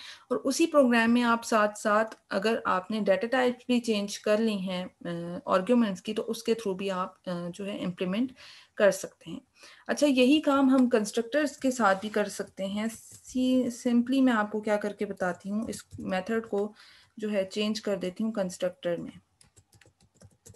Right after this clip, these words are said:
ठीक है। यहाँ पे हमारे पास डिफॉल्ट हो गया सेकंड कंस्ट्रक्टर, ठीक है। अब obviously हमें इस तरह से फंक्शंस को कॉल करने की ज़रूरत नहीं है, ये हमारा डिफॉल्ट कॉल हो रहा है। इसी को मैं कॉपी करती हूँ लाइन को,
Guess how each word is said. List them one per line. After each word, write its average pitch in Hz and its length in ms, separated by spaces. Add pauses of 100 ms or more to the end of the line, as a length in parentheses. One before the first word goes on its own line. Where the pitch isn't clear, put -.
(160)
ठीक 233 200
है। 349 120 (1300)
यहाँ 196 380
पे 202 60
हमारे 185 240
पास - 320 (360)
डिफॉल्ट - 540
हो - 80
गया - 260
सेकंड - 720 (100)
कंस्ट्रक्टर, - 760 (480)
ठीक 233 200
है। 226 100 (420)
अब - 220
obviously 226 460
हमें 208 240
इस 214 160
तरह 196 140
से 208 200 (220)
फंक्शंस 202 380
को 240 120
कॉल 185 260
करने 180 240
की 180 80
ज़रूरत 185 320
नहीं 240 240
है, 240 220
ये 190 180
हमारा 196 280
डिफॉल्ट 196 460
कॉल 220 280
हो 220 100
रहा 214 120
है। 214 200
इसी - 200
को 202 100
मैं 190 160
कॉपी 190 280
करती 214 340
हूँ 226 200
लाइन 208 300
को, 240 220